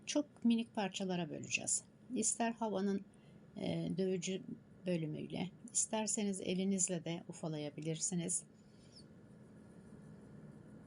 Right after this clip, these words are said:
Böyle elinizle de kırabilirsiniz bunları. Bütün bisküvilerimizi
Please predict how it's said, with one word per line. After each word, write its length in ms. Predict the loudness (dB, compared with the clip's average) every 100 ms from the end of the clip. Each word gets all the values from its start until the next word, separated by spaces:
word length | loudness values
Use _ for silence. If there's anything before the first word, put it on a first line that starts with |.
| -16 -16 -16 -14 -14 -16 -16 -16 -16 -16 -16 -16 -16 -16 -16 -16 0 4
Böyle 300 | 6 6 2
elinizle 580 | 2 2 2 2 0
de 60 | -4
kırabilirsiniz 840 | -4 -2 0 0 0 0 0 -2 -4
bunları. 380 | -4 -4 -4 -6 -8 -20 -20 -20 -20 -20 -20 -20 -18 -18 -16 -16 -16 -16 -18 -16 -16 -16 -16 -16 -16 -16 -16 -16 -16 -16 -16 -14 -16 -16 -16 -16 4
Bütün 300 | 6 8 6
bisküvilerimizi 960 | 4 0 0 2 2 0 0 0 0